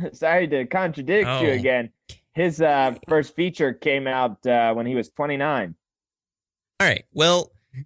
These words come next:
Speaker 2: close enough. All right. You know, <laughs> cut me some slack. In
Speaker 1: I know,
Speaker 2: their
Speaker 1: I'm just,
Speaker 2: third,
Speaker 1: I'm just
Speaker 2: early
Speaker 1: saying,
Speaker 2: thirties,
Speaker 1: I would, t-, I would
Speaker 2: twenty-nine.
Speaker 1: totally, if I was a director,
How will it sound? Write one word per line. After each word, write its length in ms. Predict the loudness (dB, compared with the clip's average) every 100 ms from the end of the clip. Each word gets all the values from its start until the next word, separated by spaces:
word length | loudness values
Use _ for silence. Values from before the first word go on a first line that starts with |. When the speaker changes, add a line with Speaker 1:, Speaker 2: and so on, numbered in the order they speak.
| -10
Speaker 2:
close 560 | -4 0 4 4 2
enough. 480 | 0 2 0 0 -6 -2
All 140 | 2
right. 480 | 2 2 2 0 -6 -10
You 120 | -4
know, 340 | 0 0 -2 -4 -8
<laughs> 100 | -4
cut 140 | -4 -2
me 80 | -4
some 180 | -4 -6
slack. 600 | -4 0 0 0 -4 -12 _
In 160 | -4 -2
Speaker 1:
I 120 | 0
know, 40 | 2
Speaker 2:
their 240 | 2 0
Speaker 1:
I'm 100 | 0
just, 280 | -2 -4 0
Speaker 2:
third, 200 | 0 2
Speaker 1:
I'm 160 | -2
just 140 | -2 0
Speaker 2:
early 180 | 0 0 0
Speaker 1:
saying, 120 | 0
Speaker 2:
thirties, 460 | 0 0 -2 -6 -6
Speaker 1:
I 180 | -2 0
would, 240 | 0 -2
t-, 60 | -6
I 40 |
would 120 | -8 -2
Speaker 2:
twenty-nine. 520 | 0 2 2 0 -2
Speaker 1:
totally, 480 | -2 -2 -4 -4 -4
if 200 | -4 -2
I 220 | -2 -2
was 180 | -4 -6
a 60 |
director, 880 | -6 -2 -2 -2 -4 -6 -4 -4 -6